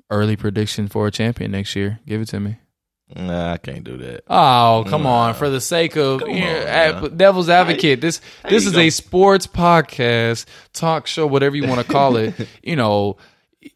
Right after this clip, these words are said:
Speaker 1: you're the analyst, I'm the color com-, you know, whatever, whatever it is. If
Speaker 2: How,
Speaker 1: I'm
Speaker 2: how you
Speaker 1: Stephen
Speaker 2: gonna
Speaker 1: A and you're
Speaker 2: predict
Speaker 1: Max.
Speaker 2: that? You don't even know what's gonna happen next year.
Speaker 1: I, I mean, just based on you gotta give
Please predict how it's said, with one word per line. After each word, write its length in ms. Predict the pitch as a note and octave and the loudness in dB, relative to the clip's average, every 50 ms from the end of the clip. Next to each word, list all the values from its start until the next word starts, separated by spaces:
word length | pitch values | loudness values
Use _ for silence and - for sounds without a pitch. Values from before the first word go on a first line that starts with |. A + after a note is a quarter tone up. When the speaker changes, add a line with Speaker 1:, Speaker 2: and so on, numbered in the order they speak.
| _ _ | _ _
Speaker 1:
you're 180 | _ C3+ E3+ E3+ | _ -8 -8 -6
the 260 | C#3+ C3 - - _ - | -6 -6 -8 -8 _ -12
analyst, 600 | C3 E3+ F3 E3+ D#3+ D#3 D#3 D#3 D3+ D3 C#3 C#3+ | -10 -8 -6 -6 -6 -6 -4 -4 -4 -4 -4 -4
I'm 140 | C3+ C3 A#2+ | -4 -4 -4
the 100 | A2 G#2+ | -6 -6
color 320 | - - D#3+ D#3 D#3 D#3+ | 0 0 2 2 2 2
com-, 420 | - - D#3+ D3 C3+ C3+ - - - | 0 0 -2 -2 -2 -6 -6 -8 -4
you 100 | - G#3+ | -4 0
know, 100 | F#3+ E3 | 0 0
whatever, 420 | D3 C#3 D3+ E3 E3+ E3+ E3 D3 D3 | 2 4 4 4 6 6 4 4 2
whatever 500 | D3+ D#3+ E3 D#3+ E3+ F3 E3 C#3+ C#3 C#3+ | 2 2 4 4 4 2 2 0 0 -2
it 100 | C#3+ C#3+ | 0 0
is. 360 | D3+ D#3 D3+ C3+ B2+ A#2+ A2 | 0 0 2 2 0 0 0
If 100 | B2 B2 | -2 0
Speaker 2:
How, 180 | - D3+ D3+ D3+ | 2 4 4 4
Speaker 1:
I'm 120 | D3 D3 | 4 2
Speaker 2:
how 140 | C#3 - - | -2 -2 0
you 60 | D#3+ | 0
Speaker 1:
Stephen 200 | E3+ D#3+ D3 C#3+ D3 | 2 2 2 2 4
Speaker 2:
gonna 100 | D3+ D3+ | 4 4
Speaker 1:
A 80 | D3+ D3 | 4 2
and 80 | C#3+ | 0
you're 100 | C3+ C3 B2+ | 0 -2 -2
Speaker 2:
predict 120 | B2 C3+ C#3+ | 0 0 0
Speaker 1:
Max. 300 | D3 D3 D3 D3 C#3 G2 | 2 0 0 -2 -2 -2
Speaker 2:
that? 320 | F#2+ F#2 E2+ D2+ C2+ - _ _ _ _ _ _ _ _ _ _ _ | -2 -2 -2 -6 -10 -14 _ _ _ _ _ _ _ _ _ _ _
You 140 | _ B2+ D3 | _ -8 -6
don't 180 | D#3 D3 C#3+ C#3 | -6 -6 -6 -6
even 200 | C3 B2 B2+ C3 | -8 -8 -8 -6
know 220 | C3+ B2+ B2+ B2 | -4 -4 -2 -2
what's 200 | A#2+ B2 C3 A#2+ | -2 -4 -6 -6
gonna 300 | A2 G#2+ G2+ F#2+ E2+ F2 | -8 -12 -12 -10 -10 -10
happen 420 | F#2 A#2 A#2+ B2 C#3 - - E2+ E2 | -8 -6 -6 -6 -6 -8 -14 -12 -12
next 280 | D#2 D2+ C#2+ _ - - | -14 -16 -16 _ -20 -20
year. 280 | D2 C2+ G1+ - - _ _ - | -20 -20 -20 -20 -20 _ _ -14
Speaker 1:
I, 120 | G#2 - _ - F2+ | -12 -12 _ -10 -8
I 80 | F#2+ G#2+ | -6 -4
mean, 220 | A2 A2+ A#2 A2 | -4 -4 -4 -4
just 240 | A2+ B2 B2 A2 G#2+ | -4 -4 -4 -4 0
based 320 | B2+ B2 C#3 C3+ - - | 0 0 0 0 -4 -8
on 280 | C#3 C#3 D3 C#3+ C#3 C#3+ | -8 -6 -6 -6 -6 -6
you 80 | C#3+ D3+ | -6 -4
gotta 280 | D3 E3 D#3 D#3+ D#3 | -2 -2 0 0 -2
give 580 | D3+ C#3 D#3 E3 E3+ F3 F3 F3 E3+ D#3+ - | -2 -2 0 0 0 0 0 -2 -4 -8 -14